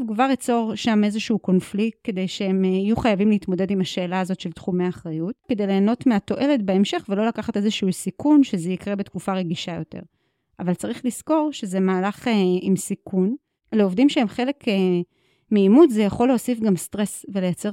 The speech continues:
תסכולים, וצריך ממש, אה, להיזהר מהעניין הזה, כי גם יש סיכון שאם הם קולטים שעשו עליהם איזשהו תרגיל מנהיגותי, אז האמון מתערער, ואז, אה, אנחנו לא לשם רצינו לכוון את ה-,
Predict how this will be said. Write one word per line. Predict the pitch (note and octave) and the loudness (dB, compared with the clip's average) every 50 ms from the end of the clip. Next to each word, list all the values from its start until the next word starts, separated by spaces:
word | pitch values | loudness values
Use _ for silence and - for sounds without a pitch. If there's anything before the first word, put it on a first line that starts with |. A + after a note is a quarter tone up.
| G#3 | -6
תסכולים, | - - G3 - - - G#3 A#3 C#4+ B3 | -6 -6 -6 -6 -6 -2 0 2 2 2
וצריך | G#3+ - - - - | 0 -2 -6 -4 -2
ממש, | G#3 F#3+ G#3 G3+ - - | -2 -2 -2 -2 -2 -2
אה, | A3+ G3 | 0 0
להיזהר | F#3 E3+ F#3 F#3 D#3+ F3+ F#3 F#3+ F#3+ | 0 0 -2 -2 -2 -2 -2 -2 0
מהעניין | G#3 G#3 F#3 E3 D#3+ E3 D#3+ E3 F3+ | 0 2 2 2 2 2 2 0 0
הזה, | F3+ F#3 A3+ D#4+ - _ _ _ _ _ _ _ _ | -2 -2 -4 -6 -6 _ _ _ _ _ _ _ _
כי | - - | -16 -4
גם | F3 G3 G3 | 0 2 2
יש | A3+ B3+ - | 2 2 0
סיכון | - - A3+ - - C4+ C#4+ C#4+ C#4+ C#4+ C#4 - - | -2 -6 -6 -4 0 4 6 8 8 6 6 4 -2
שאם | - - - G#3+ A3+ | -10 -8 -4 -2 0
הם | A#3+ A#3+ A#3 | 0 0 -2
קולטים | - - F3+ - A3 A3+ G#3+ | -2 -6 -6 -4 -2 -4 -2
שעשו | - - F3 - - A3 | -2 -4 -6 -2 -2 0
עליהם | A3 G3 F#3 F3+ | 0 0 0 0
איזשהו | F#3+ G3 A3+ - - F3+ | -2 -2 -4 -6 -6 -8
תרגיל | - - E3+ F3 D#3+ G#3 A3+ | -6 -8 -8 -4 -2 0 2
מנהיגותי, | B3 A#3+ G#3 F3+ E3+ D#3 F#3+ F3 - - D#4 D#4+ E4+ D#4+ - _ _ _ _ _ _ _ | 2 2 2 0 0 -2 -4 -8 -6 -2 2 2 2 2 0 _ _ _ _ _ _ _
אז | F3+ E3+ F#3 | -10 -6 -2
האמון | F#3+ F#3 F#3 G3 A3 A#3 | 0 2 4 4 4 4
מתערער, | A#3+ A3+ - F#3+ F3 F#3 G3 G3+ G3+ F#3+ | 2 2 0 -2 0 0 -2 -2 -2 -4
ואז, | F#3 F3+ F3 E3+ E3 E3 E3+ E3+ F3+ F#3 | -4 -2 -2 -2 -2 -2 -4 -4 -4 -2
אה, | F#3 F3 E3+ E3+ E3+ E3+ E3+ D#3+ - F3+ | -2 0 0 2 2 0 0 -2 -4 -6
אנחנו | E3+ - - G3 F3+ F3 F3 | -10 -8 -6 -4 -2 -2 -2
לא | F3+ G3 A3 G#3 G#3+ A3+ | -2 -2 0 0 2 2
לשם | A#3 - - A#3 G#3 G3+ F3 | 2 2 2 0 0 0 0
רצינו | G3 - - G3+ G3 F#3+ | -4 -4 -2 0 0 0
לכוון | F3 F3 - - F3 D#3 F3+ F3+ F3+ | 0 -2 -2 -4 -2 0 0 0 0
את | F3 E3+ - | 0 -2 -2
ה-, | E3+ E3+ E3+ E3+ E3 | -2 -2 -2 -2 -4